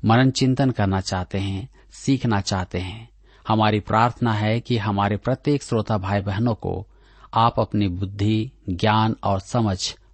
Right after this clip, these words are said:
प्रदान करें, ताकि जब हम आपके वचन में से सुनते और सीखते हैं, तो निश्चित रूप से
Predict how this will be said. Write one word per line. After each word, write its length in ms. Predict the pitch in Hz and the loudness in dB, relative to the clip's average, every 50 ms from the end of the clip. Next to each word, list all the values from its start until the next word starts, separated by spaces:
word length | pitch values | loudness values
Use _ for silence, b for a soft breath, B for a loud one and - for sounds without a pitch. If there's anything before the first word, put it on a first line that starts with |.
| _ - | _ -6
प्रदान 320 | - 98 95 95 95 95 | -2 0 0 0 0 0
करें, 380 | 92 - 90 90 90 87 107 117 b b b b b b b - | -2 -4 -6 -6 -6 -8 -12 -14 b b b b b b b 0
ताकि 300 | - 131 135 - - 139 | 2 2 2 2 2 0
जब 240 | 120 - 135 127 120 | 2 2 2 2 2
हम 180 | 104 120 117 107 | 2 0 0 0
आपके 340 | - 101 101 - - - 107 | 0 0 0 -2 -2 -2 0
वचन 360 | 92 110 113 - - 139 131 | 0 0 0 0 2 2 4
में 160 | 123 120 117 | 4 4 2
से 200 | 113 - - 113 104 | 2 0 0 -2 -2
सुनते 420 | - - 113 110 110 - - 117 | 0 0 0 0 2 2 0 0
और 200 | - - 98 98 | 2 2 0 0
सीखते 440 | - - - 135 135 - - - 98 | -2 0 0 0 0 0 0 -2 -2
हैं, 280 | 90 87 87 95 120 b b b b b b - | 0 0 -2 -6 -8 b b b b b b 0
तो 80 | - 123 | 2 4
निश्चित 440 | 120 135 143 - - - 143 - - | 6 6 6 4 2 0 0 0 2
रूप 180 | 135 139 131 | 2 2 2
से 260 | - - - 127 123 | 0 0 0 2 2